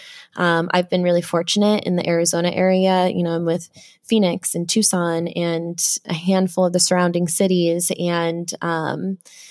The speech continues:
you know, I'm in California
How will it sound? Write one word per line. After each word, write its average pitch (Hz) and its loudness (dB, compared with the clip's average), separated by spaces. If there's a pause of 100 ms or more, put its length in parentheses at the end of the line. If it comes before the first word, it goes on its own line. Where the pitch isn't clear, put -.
(320)
you 190 0
know, 175 2
I'm 170 0
in 170 -4 (840)
California 208 2